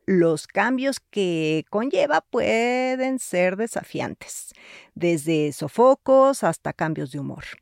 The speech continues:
En esta lucha de encontrar respuestas sencillas a todo lo relacionado con alimentación, perimenopausia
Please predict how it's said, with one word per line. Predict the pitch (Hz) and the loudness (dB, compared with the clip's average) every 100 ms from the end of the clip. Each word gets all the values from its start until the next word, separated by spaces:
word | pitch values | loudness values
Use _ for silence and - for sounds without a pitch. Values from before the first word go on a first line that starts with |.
| _ _ _ | _ _ _
En | 233 277 | 0 2
esta | 339 370 | 2 0
lucha | 302 277 - 269 | 0 -2 -2 0
de | 214 - | 0 -2
encontrar | 175 170 - 156 151 180 214 | -2 -2 -4 -4 -4 -2 -2
respuestas | 202 - 190 185 170 - | -4 -6 -8 -6 -8 -8
sencillas | 143 - 180 165 151 - - | -8 -6 -6 -4 -6 -8 -6
a | 165 165 | -4 -4
todo | - 262 320 349 | -2 4 4 6
lo | 277 208 | 4 2
relacionado | 165 156 - 165 180 196 | 2 -2 -2 -2 0 0
con | - 165 151 143 | -2 -4 -2 -4
alimentación, | 135 143 139 143 135 - 196 202 202 202 208 208 | -6 -6 -6 -6 -10 -6 -2 0 0 0 -2 -2
perimenopausia | 170 156 156 147 147 - 214 226 220 220 214 214 202 190 | -4 -6 -6 -6 -6 2 4 6 6 4 2 0 2 2